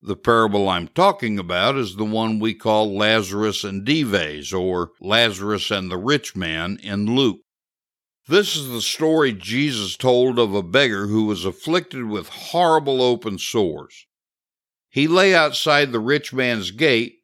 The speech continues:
wanting only to be fed from the waste that fell from the rich man's table, but the rich man ignored him. According to Jesus' story, Lazarus died and was carried by the angels to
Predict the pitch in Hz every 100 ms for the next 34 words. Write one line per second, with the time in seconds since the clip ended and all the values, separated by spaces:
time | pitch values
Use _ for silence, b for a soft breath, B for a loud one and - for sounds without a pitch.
0 | _ 147 180 170 165 180 185 165 143 139
1 | 143 - - 165 143 131 - 139 123 123
2 | 165 165 131 - 123 - 123 120 - 127
3 | 131 110 110 - 110 107 107 - - 196
4 | 151 92 107 160 151 165 175 170 147 147
5 | 131 120 117 143 165 123 85 76 - _
6 | _ _ _ _ _ _ _ 98 - 123
7 | 120 110 101 95 85 104 101 98 82 -
8 | 196 190 135 123 123 _ - 139 160 156
9 | 120 135 123 107 139 165 165 123 123 123
10 | 123 131 113 - 143 135 127 127 123 113
11 | 120 151 135 95 120 135 - 127 123 120